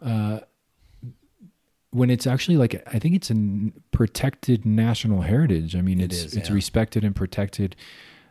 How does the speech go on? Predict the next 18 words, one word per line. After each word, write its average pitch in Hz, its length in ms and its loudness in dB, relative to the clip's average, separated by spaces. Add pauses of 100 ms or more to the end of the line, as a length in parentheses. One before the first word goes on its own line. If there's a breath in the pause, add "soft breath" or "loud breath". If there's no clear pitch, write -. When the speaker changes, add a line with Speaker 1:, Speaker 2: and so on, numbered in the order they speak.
(120 loud breath)
Speaker 1:
Uh, 98 220 -2
but 98 100 -4
a 101 40 -2
lot 101 100 0
of 107 60 -2
people 110 380 0
either 92 140 0
don't 98 220 2
know 107 80 6
what 98 120 4
it 90 100 0
is 107 240 2
or 92 180 -4
they're 90 260 -6
afraid 90 300 -2
of 90 100 0
it. 92 180 -2 (260)
Um, 85 440 -8